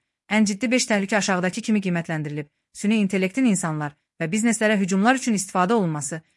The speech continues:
yetmiş yeddi faiz, ciddi iqtisadi böhran, yetmiş beş faiz. Xarici ölkədə baş verən böhran. Nəticəsində tədarük zəncirinin pozulması, yetmiş dörd faiz, Avstraliya ictimaiyyətini yanıltmaq və onların maraqlarına zərər vurmaq məqsədilə yalan məlumatların yayılması,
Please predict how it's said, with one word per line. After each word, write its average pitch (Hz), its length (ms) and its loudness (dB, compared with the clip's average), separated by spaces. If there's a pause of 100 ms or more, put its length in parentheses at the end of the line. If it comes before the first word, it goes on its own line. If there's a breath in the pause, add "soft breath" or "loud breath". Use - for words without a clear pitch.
(120)
yetmiş - 360 -2
yeddi 202 220 0
faiz, 214 380 2 (100)
ciddi 190 220 -4
iqtisadi 208 440 0
böhran, 196 340 0
yetmiş 185 380 -4
beş 170 140 -2
faiz. 131 360 -8 (120)
Xarici 196 560 2
ölkədə 208 560 2
baş 226 260 2
verən 180 340 2
böhran. 147 440 -4 (500)
Nəticəsində 226 560 2
tədarük 240 400 2
zəncirinin 214 420 2
pozulması, 175 600 -2
yetmiş 190 380 0
dörd 247 180 2
faiz, 202 300 0 (100)
Avstraliya 220 480 0
ictimaiyyətini 196 540 0
yanıltmaq 185 420 0
və 196 80 -2
onların 180 400 2
maraqlarına 208 480 2
zərər 202 300 2
vurmaq 208 260 0
məqsədilə 190 400 -2
yalan 208 320 2
məlumatların 185 540 0
yayılması, 151 480 -4